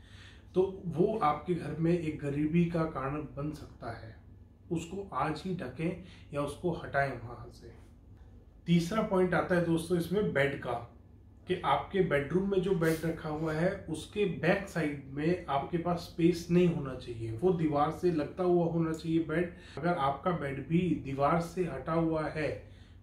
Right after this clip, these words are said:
तो वो गलत है as per वास्तु, उसको दीवार से लगा के ही रखिए।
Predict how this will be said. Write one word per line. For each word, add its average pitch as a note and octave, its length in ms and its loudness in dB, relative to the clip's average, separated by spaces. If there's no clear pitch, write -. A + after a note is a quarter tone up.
तो F3+ 340 -2
वो D3+ 140 0
गलत E3 420 0
है D3 320 0
as - 80 -2
per E3 200 -4
वास्तु, D3 420 -2
उसको E3+ 580 0
दीवार C#3 380 0
से D3+ 220 -6
लगा B2+ 400 -2
के D#3 60 -6
ही E3+ 260 0
रखिए। A#2 460 -4